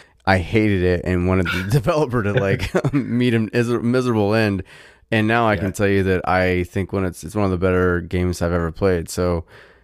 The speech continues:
Speaker 1: yeah,
Speaker 2: Really?
Speaker 1: I,
Speaker 2: You think it's that
Speaker 1: it's
Speaker 2: good?
Speaker 1: No, it's fantastic. I've, I've played a lot of it, um, and I, I genuinely feel like it's easily one of the biggest success stories from, you know,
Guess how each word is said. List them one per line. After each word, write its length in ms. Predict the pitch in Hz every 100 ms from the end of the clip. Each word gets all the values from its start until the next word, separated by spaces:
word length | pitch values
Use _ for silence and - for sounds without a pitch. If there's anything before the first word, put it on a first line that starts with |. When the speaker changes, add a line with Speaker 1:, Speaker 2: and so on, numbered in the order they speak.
| _
Speaker 1:
yeah, 140 | 117
Speaker 2:
Really? 120 | 127 107
Speaker 1:
I, 20 |
Speaker 2:
You 340 | 101 - - -
think 40 | 127
it's 80 | 135
that 100 | 127
Speaker 1:
it's 60 |
Speaker 2:
good? 220 | 160 131 - _ _ _ _
Speaker 1:
No, 160 | 143 147
it's 220 | 110 -
fantastic. 600 | 107 95 98 110 87 85
I've, 500 | 85 90 90 - - _ _ -
I've 320 | 95 98 87 - _ _
played 200 | - 110
a 40 | 95
lot 200 | 92 101
of 80 | 85
it, 180 | 80 - _
um, 420 | 90 90 85 82 -
and 160 | 95 90
I, 200 | 90 90 -
I 40 | 92
genuinely 420 | 110 110 95 95
feel 240 | - 101
like 320 | 95 90 85 -
it's 480 | 90 - - - - _ 113
easily 280 | 117 107 101
one 120 | 98
of 80 | 95
the 60 |
biggest 320 | 90 95 90
success 320 | 87 - 90 -
stories 480 | 95 90 87 - - - _ -
from, 540 | 104 98 92 92 87 - _ _ _ -
you 100 | 113
know, 200 | 98